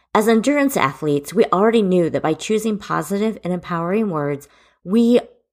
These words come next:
have the ability to impact our experience, not just with the M R three forty, but with all of life's trials. Instead of viewing our experience in the wind and rain as struggling, we work to frame it as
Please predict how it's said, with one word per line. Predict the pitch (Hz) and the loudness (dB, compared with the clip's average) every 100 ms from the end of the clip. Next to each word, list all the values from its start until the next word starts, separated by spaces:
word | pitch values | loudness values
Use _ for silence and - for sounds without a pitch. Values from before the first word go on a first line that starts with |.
| - | -10
have | - 214 196 | 0 2 4
the | 220 | 2
ability | 180 170 160 156 139 | 4 4 2 2 0
to | 135 - 165 | -2 -4 -6
impact | 170 170 147 - - | -2 -2 -2 -4 -4
our | 139 | -4
experience, | 135 - 127 98 - - - _ - | -4 -6 -4 -4 -8 -18 -20 _ 0
not | 240 277 | 2 2
just | 381 381 | 0 -2
with | 330 311 | -4 -4
the | - | -2
M | 202 | 0
R | 196 | -2
three | 196 180 | -4 -8
forty, | - 185 185 | -6 -4 -2
but | 156 175 - - - _ | 0 -2 -4 -10 -20 _
with | - 262 - _ | 2 2 0 _
all | 196 208 240 | 2 4 2
of | - 214 180 | -2 -4 0
life's | 180 165 156 - | 2 0 -4 -14
trials. | - 165 165 - - - _ _ _ | -4 -2 -2 -4 -8 -14 _ _ _
Instead | 240 262 262 262 | 0 2 2 0
of | 226 | 0
viewing | 208 226 240 | -2 0 0
our | 233 190 | 2 0
experience | 202 - 190 190 190 190 - - _ - | -2 -6 -4 -2 -2 -4 -8 -16 _ 0
in | 202 | 2
the | 190 | 2
wind | 175 185 180 | 2 0 -2
and | 165 | -4
rain | 156 156 160 | -4 -4 -2
as | 120 175 | -2 -2
struggling, | - - 151 147 151 151 202 262 _ _ _ | -6 -4 0 0 -2 -2 -4 -6 _ _ _
we | 226 254 | 2 2
work | 226 233 233 | 4 2 0
to | 214 | -8
frame | 214 202 208 | -4 -2 -2
it | 202 - | -2 0
as | 180 180 175 | 2 2 0